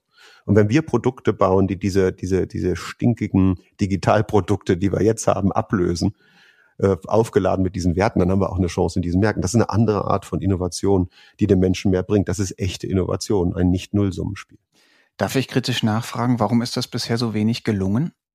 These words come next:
Speaker 2: Weil, ne, dass sich das gut anhört und
Speaker 1: Ja.
Speaker 2: dass dies-, dieser Song wird ja nun auch schon lange ge-, gesungen, ne? Also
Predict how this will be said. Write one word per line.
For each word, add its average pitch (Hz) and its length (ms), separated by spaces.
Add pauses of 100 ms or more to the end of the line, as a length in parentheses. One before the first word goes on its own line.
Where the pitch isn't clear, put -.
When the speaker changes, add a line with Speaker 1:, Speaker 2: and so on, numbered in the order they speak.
(680)
Speaker 2:
Weil, 104 380 (160)
ne, 113 260 (280)
dass - 160
sich 120 120
das - 180
gut 117 200
anhört 139 420
und - 60
Speaker 1:
Ja. 135 60
Speaker 2:
dass 147 120
dies-, - 240
dieser 113 220
Song 123 320
wird 127 160
ja 127 80
nun 120 100
auch 110 140
schon 117 180
lange 120 280
ge-, 123 160 (140)
gesungen, 143 540
ne? 247 180
Also 107 320